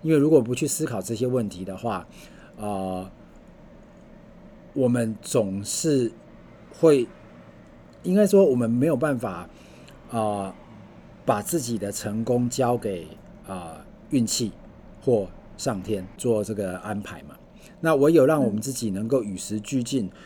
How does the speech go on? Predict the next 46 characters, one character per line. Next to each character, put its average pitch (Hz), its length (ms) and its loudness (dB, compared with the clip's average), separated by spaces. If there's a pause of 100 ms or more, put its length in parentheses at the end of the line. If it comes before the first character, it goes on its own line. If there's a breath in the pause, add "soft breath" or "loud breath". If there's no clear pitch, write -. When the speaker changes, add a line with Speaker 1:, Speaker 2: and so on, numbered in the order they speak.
(120)
Speaker 1:
所 - 160 0
以 135 40 4
你 120 120 0
能 120 140 0
够 143 160 6
永 131 160 2
远 98 220 -2
抓 131 260 0
住 127 240 0
一 120 40 0
些 123 200 -2
新 143 400 -2
的 135 140 0
科 131 240 -2
技 127 160 -2
的 110 100 0
进 117 240 -2
展， 87 320 -10
然 95 80 -8
后 117 160 -2
让 120 260 0
你 85 160 -10
的 90 240 -10 (280 loud breath)
企 135 320 -4
业 113 160 0
呢， 98 120 -6
能 92 140 -6
够 113 100 -4
不 98 200 -8
断 113 200 -2
的 98 80 -6
成 92 280 -8
长 85 180 -8
跟 98 140 -8
不 90 80 -10
断 101 120 -8
的 92 80 -8
前 80 280 -14
进。 90 180 -10 (500)
那 135 240 0 (120)
因 160 120 -2
为 156 140 4
居 135 220 0
安 131 200 4
思 127 280 -4
危， 95 280 -2